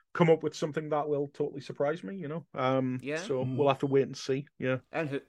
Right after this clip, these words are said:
Speaker 2: and who knows, maybe we'll eventually get that brand new thing that we all love,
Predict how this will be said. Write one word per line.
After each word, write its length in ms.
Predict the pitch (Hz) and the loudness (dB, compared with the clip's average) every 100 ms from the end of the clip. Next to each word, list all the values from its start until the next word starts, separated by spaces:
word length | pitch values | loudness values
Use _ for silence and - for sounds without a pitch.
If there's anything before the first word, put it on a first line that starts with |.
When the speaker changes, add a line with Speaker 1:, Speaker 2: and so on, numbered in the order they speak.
| - | -6
Speaker 2:
and 140 | 190 | -4
who 140 | 180 208 | -2 0
knows, 260 | 208 190 | 0 0
maybe 240 | 147 147 135 | 0 0 0
we'll 180 | 127 | -2
eventually 380 | 123 120 117 117 | 0 -2 -4 -6
get 220 | 120 113 | -4 -4
that 220 | 117 113 - _ 110 - | -4 -6 -8 _ -20 -8
brand 280 | 123 131 127 | -2 0 0
new 200 | 127 120 | 0 -2
thing 440 | - 135 123 107 | -4 -4 -2 -4
that 120 | 104 104 | -6 -4
we 140 | 113 | -2
all 180 | 110 110 | -2 0
love, 460 | 117 104 104 - | 0 -2 -6 -16